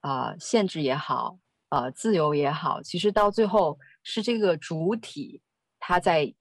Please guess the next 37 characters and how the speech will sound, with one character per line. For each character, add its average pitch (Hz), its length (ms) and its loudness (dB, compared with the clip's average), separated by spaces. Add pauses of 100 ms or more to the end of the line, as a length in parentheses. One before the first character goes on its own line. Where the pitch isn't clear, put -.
呃， - 360 -8
食 - 280 -6
物 202 180 4
也， 151 200 -2
呃， 147 220 -4 (240)
或 175 80 0
者 143 100 0
是 - 160 -6
生 180 240 0
活 156 160 0
各 220 200 2
方 135 200 0
面， 135 300 -10 (100)
就 - 140 -8
是 151 80 -2
如 147 260 -2
何 120 460 0 (300)
去， 127 640 -6 (380)
呃， 107 280 -6 (160)
内 220 240 2
化 151 300 2
出 - 180 -10
来 139 140 -2
一 135 100 -6
个 151 100 -4
东 151 220 -4
西 147 160 -10
是 135 200 -8
它 147 220 0
的， 143 220 -2 (240)
呃， 135 480 -10
一 156 140 -6
个， 131 500 -4 (200)
一 143 120 -6
个 143 180 -2
认 160 320 0
识， - 380 -10